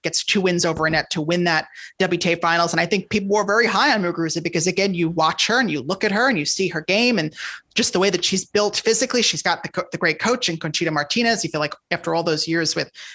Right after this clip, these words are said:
maybe not the ideal coaching situation, she's got someone behind her who believes in her, who helps her focus and be relaxed. And yet there always seems to be, you know,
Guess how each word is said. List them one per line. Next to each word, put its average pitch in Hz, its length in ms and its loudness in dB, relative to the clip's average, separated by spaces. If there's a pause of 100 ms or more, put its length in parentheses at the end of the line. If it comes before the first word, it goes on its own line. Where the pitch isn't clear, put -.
maybe 185 180 2
not 180 200 0
the 185 100 2
ideal 175 260 2
coaching 202 340 0
situation, 202 500 0
she's 165 180 0
got 170 160 0
someone 165 240 -2
behind 175 320 -2
her 185 60 2
who - 120 -6
believes 190 360 -2
in 220 80 0
her, 190 160 0
who 180 40 -4
helps 156 220 0
her 151 80 -2
focus 196 400 0
and 156 100 -4
be 151 100 -2
relaxed. 196 560 0
And 185 200 2
yet 339 580 2 (960)
there 254 120 4
always 277 220 4
seems 269 300 0
to 233 80 -2
be, 247 420 0
you 220 120 2
know, 202 320 2